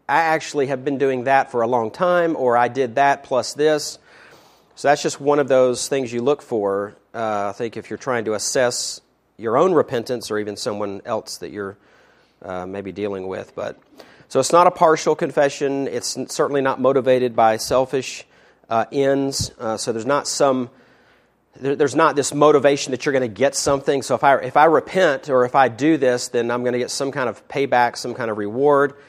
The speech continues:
because of that confession. And we said, finally, it's not damage control. So it's not focused on just saving face, um, or, or minimizing your losses, right? It, it has to do with restoration.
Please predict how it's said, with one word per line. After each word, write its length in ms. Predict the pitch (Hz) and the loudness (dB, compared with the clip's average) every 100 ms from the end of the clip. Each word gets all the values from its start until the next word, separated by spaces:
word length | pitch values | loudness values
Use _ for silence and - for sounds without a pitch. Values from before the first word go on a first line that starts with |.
| - _ - | -20 _ -14
because 360 | - 156 160 | -4 0 0
of 60 | 143 | 2
that 180 | 147 - | 2 2
confession. 720 | 147 160 143 - 143 139 139 _ _ _ _ _ _ - - - - _ 175 | -2 0 2 0 -2 -2 -6 _ _ _ _ _ _ -20 -20 -20 -20 _ 4
And 260 | 190 202 | 6 6
we 80 | 180 | 4
said, 260 | - 160 143 | 4 2 4
finally, 300 | 170 160 143 | 4 4 2
it's 160 | 127 | 2
not 220 | 147 135 123 | 0 0 2
damage 380 | 143 139 117 | 2 2 -2
control. 500 | - 107 127 95 71 | -6 -4 -2 -2 -4
So 220 | 82 131 120 | -6 -2 -2
it's 160 | - | -2
not 500 | 139 143 143 - _ | 0 0 0 -4 _
focused 420 | - 139 135 117 | -2 -2 -2 -6
on 140 | 123 113 | -6 -6
just 220 | 123 - | -6 -4
saving 340 | 135 120 113 | -2 -2 -4
face, 640 | 98 123 104 90 - - - | -4 -4 -4 -6 -10 -10 -12
um, 420 | 110 104 98 92 - _ _ _ _ | -8 -6 -6 -10 -16 _ _ _ _
or, 420 | - 107 104 101 - | -6 -2 0 -2 -6
or 120 | 123 107 | -8 -4
minimizing 640 | 117 135 127 127 113 117 | -2 -2 0 -2 -2 -6
your 140 | 107 104 | -4 0
losses, 720 | 113 110 - 64 60 - - _ _ | 2 2 -2 -12 -12 -14 -14 _ _
right? 280 | 110 107 110 | -10 -4 -4
It, 140 | 104 | -4
it 100 | 98 98 | -8 -6
has 340 | 135 143 139 | -2 -2 -2
to 120 | - | -8
do 320 | 117 120 120 | -6 -4 -4
with 320 | 107 110 101 107 | -4 -6 -8 -8
restoration. 920 | 113 110 - 104 110 110 - - | -6 -6 -8 -6 -6 -6 -12 -18